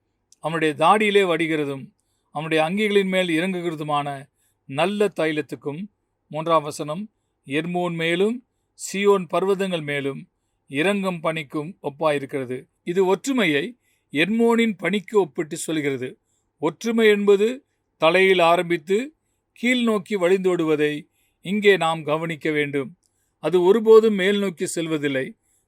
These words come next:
சபைக்குள்ளும் ஒற்றுமை அப்படித்தான் வருகின்றது. வேறு வழி எதுவும் இல்லை. ஒற்றுமை என்பது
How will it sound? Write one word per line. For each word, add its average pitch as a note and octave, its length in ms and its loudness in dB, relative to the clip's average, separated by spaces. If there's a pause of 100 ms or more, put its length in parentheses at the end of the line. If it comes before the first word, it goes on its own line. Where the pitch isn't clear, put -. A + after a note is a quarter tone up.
சபைக்குள்ளும் E3+ 760 0 (460)
ஒற்றுமை G3+ 520 0
அப்படித்தான் F3 640 0
வருகின்றது. D#3 520 -2 (540)
வேறு F3 240 2
வழி F#3+ 260 2
எதுவும் G3 340 2
இல்லை. F3 300 2 (280)
ஒற்றுமை G#3+ 460 -2
என்பது E3+ 360 -2